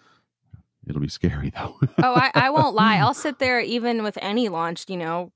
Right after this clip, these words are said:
Speaker 2: Russia, you know, you know, U S, just even launching cargo, and I'm sitting there shaking 'cause I'm so nervous 'cause you just don't know, let
Speaker 1: Yeah.
Speaker 2: alone,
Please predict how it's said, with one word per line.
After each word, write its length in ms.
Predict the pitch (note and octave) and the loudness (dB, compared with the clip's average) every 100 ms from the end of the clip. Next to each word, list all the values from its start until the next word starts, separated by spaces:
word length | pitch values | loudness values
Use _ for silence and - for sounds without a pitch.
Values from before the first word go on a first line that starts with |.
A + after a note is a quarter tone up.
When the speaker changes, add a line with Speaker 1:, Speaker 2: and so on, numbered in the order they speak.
| _ | _
Speaker 2:
Russia, 680 | F3 F3+ G3+ - A3 G3+ F#3+ | -10 -4 -4 -4 -4 -2 -4
you 120 | E3 F3 | -6 -10
know, 100 | E3 | -10
you 220 | E3+ F#3 | -10 -8
know, 100 | F3 | -6
U 300 | E3 G3+ G3 | -8 -6 0
S, 260 | F#3 G3 | 0 -2
just 220 | - G#3+ B3+ | -6 -6 -2
even 200 | A3 G#3+ | -2 -2
launching 300 | G3 G#3 F#3 | -2 -4 -2
cargo, 360 | G#3+ A#3+ F#3+ | -2 0 0
and 100 | E3+ | 0
I'm 100 | F3 | 0
sitting 260 | - G3+ F#3+ | -2 -2 -2
there 120 | F#3 | -4
shaking 360 | F3 A3 A3 F3+ | -2 -2 -2 -6
'cause 200 | F#3+ F#3 | -6 -4
I'm 140 | F3+ | -4
so 160 | E3+ F3+ | -2 -2
nervous 400 | F3 C4+ F#3 D3+ | 0 0 -2 -4
'cause 180 | G#3 F#3 | -6 -8
you 80 | F3+ | -10
just 200 | F#3 - | -10 -8
don't 180 | E3+ | -6
know, 200 | G3 A3+ | -2 -2
let 180 | F3+ F3+ | 0 0
Speaker 1:
Yeah. 60 | - | 2
Speaker 2:
alone, 360 | F#3 F3+ F3+ | 2 2 -2